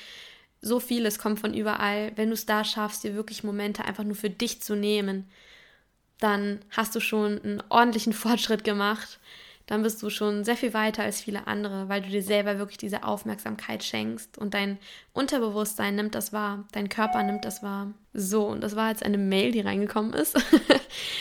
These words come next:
Ähm, die muss ich mal direkt hier wieder ausschalten, die Notifications. Das, das habe ich noch gar nicht gemacht, hatte ich irgendwie letztens an.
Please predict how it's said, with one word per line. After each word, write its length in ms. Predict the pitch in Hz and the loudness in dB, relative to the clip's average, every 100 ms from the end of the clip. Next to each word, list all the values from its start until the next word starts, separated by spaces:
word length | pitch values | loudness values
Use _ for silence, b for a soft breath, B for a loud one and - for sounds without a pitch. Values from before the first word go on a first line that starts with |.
| B B - | B B 2
Ähm, 640 | 220 214 226 220 220 214 - _ _ _ _ _ _ _ - - - _ - | 4 6 6 6 4 0 -10 _ _ _ _ _ _ _ -16 -16 -16 _ -2
die 80 | 220 | 2
muss 200 | 208 220 | 2 0
ich 100 | - | 0
mal 180 | 202 202 | 2 2
direkt 280 | 202 214 | 0 0
hier 100 | 214 | 0
wieder 180 | 190 190 | 0 0
ausschalten, 540 | 220 240 - 196 - 190 | -2 -2 -2 -4 -2 -2
die 100 | 190 | -2
Notifications. 840 | 196 - 220 - 214 285 208 196 | -4 -8 -10 -2 0 2 2 0
Das, 100 | 196 | 0
das 160 | 233 - | -2 -2
habe 100 | 208 | -2
ich 80 | |
noch 120 | 220 202 | -6 -2
gar 120 | 202 | -2
nicht 160 | 196 | -2
gemacht, 360 | - 190 196 - | 0 0 0 -4
hatte 140 | 214 | -6
ich 80 | 202 | -4
irgendwie 180 | 196 185 | -2 -2
letztens 300 | 196 - - | -4 -6 -2
an. 280 | 208 196 | 2 2